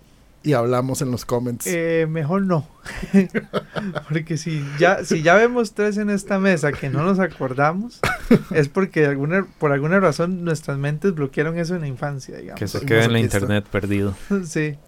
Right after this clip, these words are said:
Speaker 1: ¿Cuáles son tus, tus, tus, tal vez, series favoritas de la infancia,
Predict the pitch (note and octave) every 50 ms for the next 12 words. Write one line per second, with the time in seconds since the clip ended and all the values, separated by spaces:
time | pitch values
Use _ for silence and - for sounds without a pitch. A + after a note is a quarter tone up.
0 | _ _ - - E3 D#3+ E3 C#3+ E3+ F3+ E3+ D#3+ - F3+ F3 E3 D3 - - -
1 | - - D#3 D#3 D3 C#3 B2 - - - - - - - - C#3+ C#3+ C#3 - -
2 | - C#3+ C#3 C3+ C#3 C#3 C3+ E3 E3 D#3+ E3 E3 D#3+ - - E3+ D3+ C3+ C#3+ D3+
3 | D#3 D#3 - E3 D#3+ D3 D3+ D3 C#3+ C#3 C#3 C3+ A#2+ - C#3 C3+ B2 B2 A#2 G#2